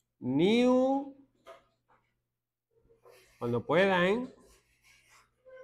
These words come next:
Profe, ¿tú hablas con tu ordenador? Sí, el único que me hace caso. Y ni ese,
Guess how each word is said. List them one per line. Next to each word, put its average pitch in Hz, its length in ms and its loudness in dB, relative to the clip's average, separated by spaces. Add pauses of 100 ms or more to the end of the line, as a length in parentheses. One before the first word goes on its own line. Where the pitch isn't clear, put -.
(200)
Profe, 143 320 -2
¿tú 160 120 -2
hablas 185 200 0
con 185 220 -4
tu 190 80 -2
ordenador? 185 500 -2 (140)
Sí, 151 160 -2
el 135 120 -2
único 147 300 -4
que 143 80 -4
me 139 120 -4
hace 131 200 -8
caso. 160 420 -2 (240)
Y 147 140 -4
ni 143 220 2
ese, 160 420 -4